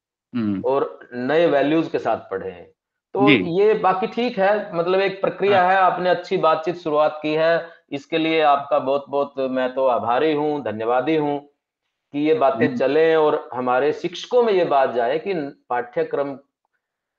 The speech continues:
Speaker 2: को नया करना और पुराने पाठ्यक्रम को नए तरीके से पढ़ाना।
Speaker 1: हाँ जी, दोनों ही बातें, बिल्कुल, बिल्कुल,
Speaker 2: दोनों
Speaker 1: बहुत सही कही
Speaker 2: बहुत
Speaker 1: आप।
Speaker 2: महत्व-, महत्वपूर्ण बात है।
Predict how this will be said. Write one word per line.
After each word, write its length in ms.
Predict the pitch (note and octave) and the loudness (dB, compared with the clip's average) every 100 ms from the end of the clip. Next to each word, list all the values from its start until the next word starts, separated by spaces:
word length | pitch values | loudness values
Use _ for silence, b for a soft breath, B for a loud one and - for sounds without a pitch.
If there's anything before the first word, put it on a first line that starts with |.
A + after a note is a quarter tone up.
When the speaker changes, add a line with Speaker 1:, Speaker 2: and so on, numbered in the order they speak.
| _ _ _ _ _ | _ _ _ _ _
Speaker 2:
को 300 | F#3 F#3 - | -2 -2 -6
नया 320 | C3 C3+ F3+ | -2 2 2
करना 360 | G3+ G3 F#3+ G#3+ | 2 0 0 2
और 340 | A#3 A#3+ - - | 4 4 2 0
पुराने 360 | E3+ F3 G#3 | 2 4 2
पाठ्यक्रम 580 | G#3 E3+ E3+ F#3+ F#3 F#3 | 0 0 0 -2 -2 -2
को 140 | F#3 | -2
नए 220 | G3+ F3 F#3+ | 0 0 0
तरीके 340 | E3 D#3+ F#3 | -2 -2 -2
से 120 | A#3 | -2
पढ़ाना। 760 | A#3 D3+ B2+ D3 B2 E2+ - _ _ - | -2 -2 0 0 -2 -4 -16 _ _ 2
Speaker 1:
हाँ 140 | D#3 B2+ | 4 4
जी, 180 | G2+ | 2
दोनों 320 | A2+ A#2 E3+ G3+ | 0 2 4 4
ही 60 | |
बातें, 420 | D#3+ G#2 - F#2 _ B2+ | 2 2 -2 -10 _ -2
बिल्कुल, 300 | E3 - F#2 | -2 -2 -2
बिल्कुल, 360 | A#2+ F#3 F3 | -2 -2 -2
Speaker 2:
दोनों 280 | D#3 G3 A3+ | 0 2 4
Speaker 1:
बहुत 140 | A#3 - | 4 2
सही 240 | B2+ A#2 | -2 -2
कही 240 | G2+ F#2 | -4 0
Speaker 2:
बहुत 140 | F#3 G3+ | 0 0
Speaker 1:
आप। 140 | E3 | -2
Speaker 2:
महत्व-, 360 | D3 E3+ - C#3+ | -4 -4 -6 -2
महत्वपूर्ण 420 | F#3+ F#3 F3+ C#3+ | -2 0 -2 0
बात 260 | A2 F#2 - | -2 -4 -10
है। 280 | D#2 - | -20 -20